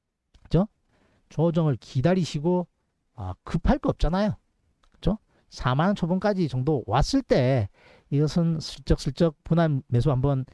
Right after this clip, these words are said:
아, 해봐도 크게 무리 없지 않겠느냐. 자, 지금 급등했으니까 못 따라가요. 따라가면 안 됩니다. 잘못하면 물려요. 사자말자. 자, 외국인 매도. 기관이 좀 사들어오고 연기금이 사들어오고 있네요. 자,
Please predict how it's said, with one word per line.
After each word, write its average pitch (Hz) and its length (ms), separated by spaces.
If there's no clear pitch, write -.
아, 101 420
해봐도 135 560
크게 160 260
무리 165 200
없지 139 180
않겠느냐. 131 540
자, 104 120
지금 151 280
급등했으니까 151 600
못 110 180
따라가요. 170 400
따라가면 139 420
안 113 80
됩니다. 131 540
잘못하면 123 380
물려요. 131 760
사자말자. 110 800
자, - 120
외국인 147 840
매도. 110 440
기관이 175 320
좀 127 140
사들어오고 123 400
연기금이 131 400
사들어오고 117 380
있네요. 90 280
자, - 320